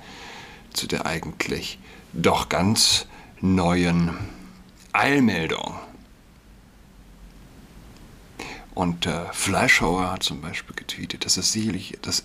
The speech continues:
erste Antiterrorverfahren, bei der man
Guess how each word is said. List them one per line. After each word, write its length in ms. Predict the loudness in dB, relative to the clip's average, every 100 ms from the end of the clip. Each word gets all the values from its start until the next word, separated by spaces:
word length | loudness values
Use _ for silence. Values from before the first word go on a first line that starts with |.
| 2
erste 560 | 4 6 4 0 -2 0
Antiterrorverfahren, 1200 | 0 0 -2 -2 0 0 0 -4 -4 -4 -8 -12 -14 -14 -14 -14 -14 -6
bei 120 | -2 0
der 240 | 2 4
man 280 | 4 2